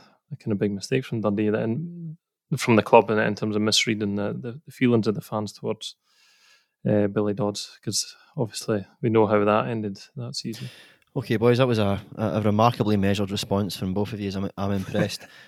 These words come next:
Speaker 2: Um, it's,
Speaker 1: Very
Speaker 2: um,
Speaker 1: cheery, wasn't it?
Speaker 2: <laughs> It was. Uh, it's never, um,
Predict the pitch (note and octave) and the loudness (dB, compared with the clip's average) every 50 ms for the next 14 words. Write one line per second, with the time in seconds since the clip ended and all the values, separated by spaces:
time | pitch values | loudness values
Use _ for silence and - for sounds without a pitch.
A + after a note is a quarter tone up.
0 | _ - C4+ G2+ G2+ G2+ G2+ G2+ G2 G3 G3+ - - - - - G#2+ G#2 F3+ E3 | _ -8 -4 -2 0 0 0 0 -2 -2 -4 -6 -4 -4 -2 4 8 8 8 8
1 | G#2+ G2 G2 C#3 D#3 D3+ B2+ C3+ D3 D#3+ E3 C3+ C#3+ - G3 - _ - _ _ | 8 6 4 4 6 8 8 8 6 6 4 2 0 -2 -6 -14 _ -20 _ _
2 | _ _ _ _ - C3+ B2+ - - - F#3 E3 C#3 D3+ D3 D3+ C#3+ C3+ C3 B2+ | _ _ _ _ 0 2 2 4 4 6 6 8 8 10 10 8 8 6 6 4
3 | B2+ A#2 - - E3 D3+ D#3 - B2 A#2+ A2+ G#2 G#2+ G2+ G#2 | 4 2 2 0 0 2 4 6 6 6 6 4 0 -4 -6